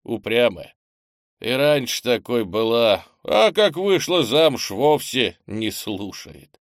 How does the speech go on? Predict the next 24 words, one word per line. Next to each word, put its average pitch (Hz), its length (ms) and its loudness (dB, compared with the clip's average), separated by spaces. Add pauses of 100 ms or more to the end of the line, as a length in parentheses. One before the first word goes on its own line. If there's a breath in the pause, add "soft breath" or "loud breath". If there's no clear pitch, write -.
(460)
Муж 113 380 -6
ей 104 200 0
к - 60 -16
тому 104 340 -4
же 90 100 -10
достался 104 580 -4
под 101 240 -6
стать", — - 480 -6 (140)
усмехнулся 98 840 -10
он, 110 200 -4
не 101 140 -6
сильно 104 400 -8
стукнув 95 520 -12
зятя 92 360 -8
кулаком 90 480 -10
в - 60 -20
плечо. - 420 -14 (500)
"Ант, 107 680 -2 (180)
хоть 127 320 -4
ты 151 240 2
меня 135 340 0
пойми". 110 560 -2 (680)
"Уже 110 280 -8
понял", — 95 440 -8